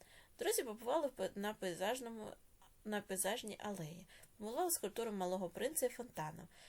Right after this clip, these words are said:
Посиділи на лавках кроликах, зробили селфі біля кішки Стоніжки і велетенських горобців. В Києві є дві найвідоміші вулиці: Хрещатик і Андріївський узвіз.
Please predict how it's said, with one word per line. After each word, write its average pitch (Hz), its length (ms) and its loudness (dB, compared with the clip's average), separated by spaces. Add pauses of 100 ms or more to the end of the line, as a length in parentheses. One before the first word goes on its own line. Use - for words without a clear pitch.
(140)
Посиділи 311 420 4
на 240 120 4
лавках 226 380 2
кроликах, 202 640 -2 (320)
зробили 190 360 2
селфі 233 500 2
біля 202 360 2
кішки - 420 -4
Стоніжки 185 580 -2
і - 20 -2
велетенських 185 680 -2
горобців. 190 560 -2 (760)
В - 160 -10
Києві 370 280 6
є 226 340 6
дві 190 560 -2
найвідоміші 208 800 2
вулиці: 160 500 0 (180)
Хрещатик 190 680 0 (100)
і - 80 -2
Андріївський 190 800 0
узвіз. 170 400 -4